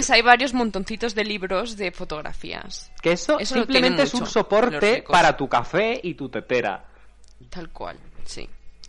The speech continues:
Speaker 2: Que además tendría una de estas teteras super vintage. Es que, es que me, de verdad me hace el chocho flu flu, te lo juro. O sea,
Speaker 1: Madre de Dios. ¿Sabes cuál es
Speaker 2: de
Speaker 1: mi
Speaker 2: la
Speaker 1: casa soñada?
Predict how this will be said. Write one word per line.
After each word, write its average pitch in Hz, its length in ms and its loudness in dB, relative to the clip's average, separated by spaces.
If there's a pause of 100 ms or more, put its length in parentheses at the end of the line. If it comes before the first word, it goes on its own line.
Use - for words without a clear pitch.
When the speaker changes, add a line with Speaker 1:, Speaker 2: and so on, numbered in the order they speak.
Speaker 2:
Que 156 140 -2
además 147 340 -4
tendría 170 480 0 (320)
una 180 100 -6
de 180 60 -2
estas - 240 -10
teteras 165 640 -6 (100)
super 180 340 -4
vintage. 160 540 -2
Es - 200 -6
que, 208 120 -6
es 180 240 -6
que - 140 -4
me, 175 120 -2
de 170 120 -6
verdad 165 240 -2
me 190 120 -4
hace 175 140 -6
el 190 160 -6
chocho 190 300 -6
flu 170 180 -10
flu, 175 220 -12
te 156 100 -14
lo 160 100 -10
juro. - 320 -12
O 107 40 -10
sea, 101 160 -4
Speaker 1:
Madre - 180 0
de 143 180 -2
Dios. 120 640 -8
¿Sabes 165 260 -2
cuál 208 120 2
es - 60 -4
Speaker 2:
de - 120 4
Speaker 1:
mi 339 40 4
Speaker 2:
la 320 60 6
Speaker 1:
casa 151 140 0
soñada? 131 520 -2